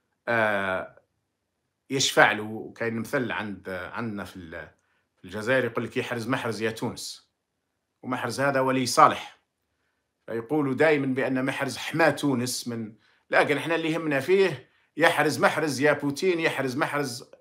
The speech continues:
يحرز غزة يا بوتين، اللي وطوفان الأقصى اللي وجه الجهود الغربية كلها في اتجاه الصهاينة،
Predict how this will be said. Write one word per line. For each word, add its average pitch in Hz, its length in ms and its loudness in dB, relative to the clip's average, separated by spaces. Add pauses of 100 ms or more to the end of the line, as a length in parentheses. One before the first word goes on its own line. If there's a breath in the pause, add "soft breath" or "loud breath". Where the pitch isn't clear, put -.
(260 soft breath)
يحرز 151 380 4
غزة 139 280 8
يا 135 140 6
بوتين، 139 640 -2 (600)
اللي 139 420 2
وطوفان 131 540 2
الأقصى 131 640 0 (340)
اللي 131 680 -2 (420)
وجه 123 600 6 (1080)
الجهود 135 640 2
الغربية 123 520 -2
كلها 110 480 -2
في - 80 -14
اتجاه 123 380 -4
الصهاينة، 107 840 -2